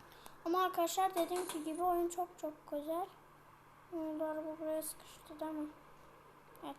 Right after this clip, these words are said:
buraya sıkışmış, bu arabayı da atalım. Tüm arabaları çürüttük ya. Şunu alacağım, bu güzel bir arabaya benziyor.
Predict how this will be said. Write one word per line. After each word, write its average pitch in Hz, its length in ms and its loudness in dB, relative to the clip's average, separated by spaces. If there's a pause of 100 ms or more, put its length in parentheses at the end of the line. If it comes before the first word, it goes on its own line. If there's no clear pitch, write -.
buraya 277 180 -4
sıkışmış, - 640 -6
bu 311 40 0
arabayı 285 420 -4
da 277 60 -4
atalım. 302 400 -8 (760)
Tüm 359 160 2
arabaları 320 480 6
çürüttük 320 640 -6
ya. 269 100 -4 (1160)
Şunu 302 340 2
alacağım, 277 300 -2
bu 269 60 -6
güzel 285 300 -6
bir 285 40 -4
arabaya 269 400 -6
benziyor. 262 440 -8